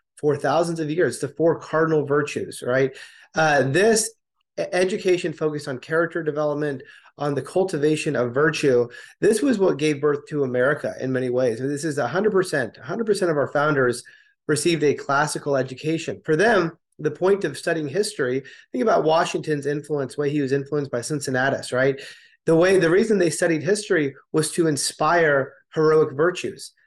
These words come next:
It's almost the exact opposite now in mainstream h-, high schools, right? They, they study history to learn that America sucks or something. I, I mean, we couldn't have gone further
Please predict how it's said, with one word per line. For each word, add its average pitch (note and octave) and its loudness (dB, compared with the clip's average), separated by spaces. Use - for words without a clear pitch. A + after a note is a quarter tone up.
It's F3+ 0
almost D4 0
the E3 2
exact C#3 -2
opposite F#3 -4
now A#2+ -4
in C#3+ -4
mainstream C#3 -2
h-, - -16
high F#3 0
schools, A3+ -4
right? C#3+ 0
They, F3 4
they F3+ 6
study G3 4
history F#3 2
to E3+ -4
learn E3 0
that D#3 0
America D#3+ -2
sucks A3 -4
or G#3 -6
something. A2+ -10
I, D#3+ 2
I E3 2
mean, D#3+ 0
we D#3+ 0
couldn't G3+ 0
have E3 -4
gone D3+ 0
further D3 2